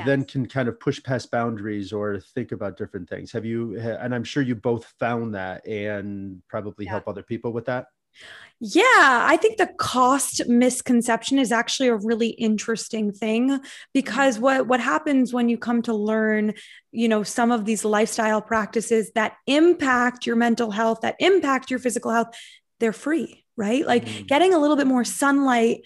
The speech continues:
Speaker 3: during the day, which means going outside and not staying as sedentary maybe than you're used to. That's free.
Speaker 1: Mm-hmm.
Speaker 3: Drinking a little bit more water, ideally, if you are, have access to clean water. You know, I know we're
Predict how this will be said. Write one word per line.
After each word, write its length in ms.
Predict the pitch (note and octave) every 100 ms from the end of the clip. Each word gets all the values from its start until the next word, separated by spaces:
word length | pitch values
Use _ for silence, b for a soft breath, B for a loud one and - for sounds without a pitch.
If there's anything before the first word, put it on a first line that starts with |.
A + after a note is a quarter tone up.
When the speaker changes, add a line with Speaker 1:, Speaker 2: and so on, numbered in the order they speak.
| B B -
Speaker 3:
during 300 | C4 B3 A#3+
the 80 |
day, 680 | A#3 A#3 A3+ A3 A3 A3 A3+ -
which 200 | A#3 A#3+
means 280 | A#3+ A3+
going 480 | G#3 G#3 C4 C#4 B3+
outside 460 | A#3 A3+ B3 A#3 A#3
and 100 | A3
not 220 | A3+ A#3
staying 280 | - A#3+ A3+
as 140 | G#3 - -
sedentary 580 | C#4 C#4+ C#4 A3+ A3+ A3+
maybe 260 | A3 G#3+ A3
than 160 | A3
you're 180 | A3 A3 D#4+
used 160 | F4
to. 80 | E4+ - _ -
That's 200 | A#3+ -
free. 560 | - C#4+ E4 - A#3+ -
Speaker 1:
Mm-hmm. 320 | - - G#2+
Speaker 3:
Drinking 400 | C4+ D4+ F4 E4
a 80 | D4+
little 180 | D4
bit 100 | C#4
more 220 | C4+ C4+ B3+
water, 560 | B3+ C4+ C#4 C4+ - -
ideally, 500 | A#3+ B3+ C4+ C4+ C4+
if 140 | C4+
you 160 | B3+ B3
are, 80 | A3+
have 180 | A#3+
access 320 | A#3+ - D4 C#4+
to 100 | -
clean 240 | - B3+
water. 400 | B3 B3+ C4 B3+ B3+ B B
You 80 | B3+
know, 80 | A#3
I 100 | A#3
know 140 | A#3+
we're 140 | A#3+